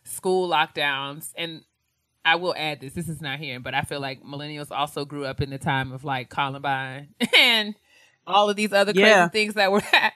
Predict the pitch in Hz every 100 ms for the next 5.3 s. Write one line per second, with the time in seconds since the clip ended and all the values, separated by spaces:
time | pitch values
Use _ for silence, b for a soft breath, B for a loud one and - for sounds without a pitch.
0 | _ - - _ _ 202 - - 196 190
1 | 202 185 - 214 214 170 156 185 185 190
2 | 190 208 185 185 185 196 170 170 165 160
3 | 160 175 160 156 160 165 170 170 170 160
4 | 160 170 185 160 143 151 151 160 - 151
5 | 151 139